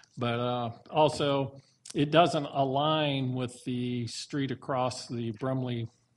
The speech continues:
Cove. And that's something that would need to happen if you're gonna put more homes in here, because you're gonna create, you know, traffic issues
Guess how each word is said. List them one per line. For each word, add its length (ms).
Cove. 440
And 180
that's 240
something 380
that 160
would 100
need 340
to 120
happen 440
if 160
you're 120
gonna 120
put 280
more 380
homes 500
in 120
here, 340
because 280
you're 100
gonna 140
create, 380
you 100
know, 140
traffic 480
issues 680